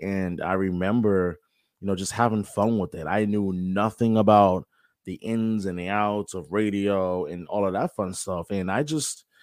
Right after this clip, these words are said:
I just went with it. I just, just said, I just said, "Hey, you know, I'm just gonna have fun." And,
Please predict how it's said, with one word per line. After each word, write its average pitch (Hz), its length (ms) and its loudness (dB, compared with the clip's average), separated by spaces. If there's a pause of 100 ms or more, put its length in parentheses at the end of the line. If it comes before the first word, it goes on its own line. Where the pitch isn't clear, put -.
(260)
I 120 60 0
just 131 260 0 (420)
went 113 280 4
with - 240 -8
it. - 220 -12 (120)
I 120 100 -2
just, - 340 -4 (220)
just - 180 -4
said, 131 200 6 (140)
I 120 80 -2
just 131 180 -4
said, 120 140 2
"Hey, 123 220 2
you 110 120 4
know, 120 120 2
I'm 135 120 0
just 117 100 -4
gonna 110 120 -4
have 104 220 -6
fun." 85 480 -10
And, 95 400 -2